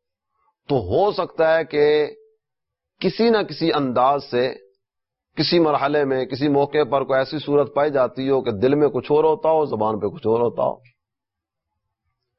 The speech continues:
یہ آپس میں آگے پیچھے، ادھر کی ادھر، ادھر کی ادھر کرنے والے، ان کا انداز بھی اگر یہ حضرات غور کریں نا،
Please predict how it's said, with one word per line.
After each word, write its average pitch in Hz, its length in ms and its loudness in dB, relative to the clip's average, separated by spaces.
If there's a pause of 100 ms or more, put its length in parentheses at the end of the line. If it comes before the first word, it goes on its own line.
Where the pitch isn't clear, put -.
(260)
یہ 160 240 2
آپس 156 380 0
میں 180 200 -2
آگے 156 280 0
پیچھے، 165 260 -2
ادھر 160 300 0
کی 151 180 -6
ادھر، 156 220 0
ادھر 151 320 -2
کی 147 220 -6
ادھر 143 200 0
کرنے 135 300 0
والے، 123 300 2 (120)
ان 196 180 0
کا 180 180 0
انداز 139 460 0
بھی 151 200 0
اگر 139 160 2
یہ 135 200 0
حضرات 127 400 0
غور 123 220 0
کریں 131 300 2
نا، 120 160 -2